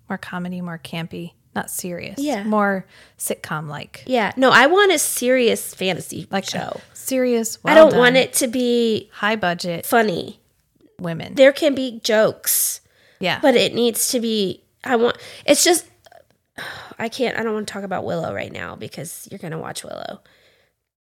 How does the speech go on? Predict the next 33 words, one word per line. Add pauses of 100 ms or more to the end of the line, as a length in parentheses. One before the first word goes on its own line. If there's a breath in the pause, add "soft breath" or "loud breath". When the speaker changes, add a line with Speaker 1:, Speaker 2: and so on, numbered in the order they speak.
(640)
Speaker 2:
But
we'll
need
to
circle
back
to
the, (160)
to
Willow. (1600)
Speaker 1:
Yeah, (560)
once
I've
seen
it.
Speaker 2:
Yeah, (840)
because
some
of
what
you're
talking
about
is
happening. (920 soft breath)
And
that
wasn't
the
case
in
the
first,